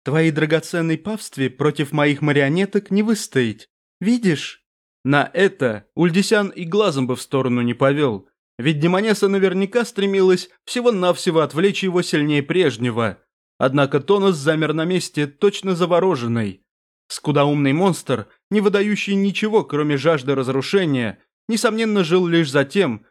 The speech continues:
чтобы повиноваться тому, кого полагал Люционом. Ульдисяну очень хотелось бы развеять его заблуждение, да только демон и после этого вполне мог не прекратить буйство.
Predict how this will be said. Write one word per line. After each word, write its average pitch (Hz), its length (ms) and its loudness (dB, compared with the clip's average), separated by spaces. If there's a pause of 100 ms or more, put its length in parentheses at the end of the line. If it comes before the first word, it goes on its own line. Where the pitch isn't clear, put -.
чтобы 143 320 -2
повиноваться 135 640 0
тому, 175 460 0 (160)
кого 208 240 2
полагал 156 680 0
Люционом. 165 880 0 (680)
Ульдисяну 185 560 0
очень 233 300 0
хотелось 143 460 -2
бы 143 140 -2
развеять 147 480 0
его 160 180 0
заблуждение, 143 880 0 (220)
да 226 120 0
только 202 280 2
демон 180 440 -2 (100)
и 185 80 -8
после 180 340 0
этого 202 340 2
вполне 156 380 0
мог 175 280 -2
не 165 120 0
прекратить 135 560 -2
буйство. 117 720 -2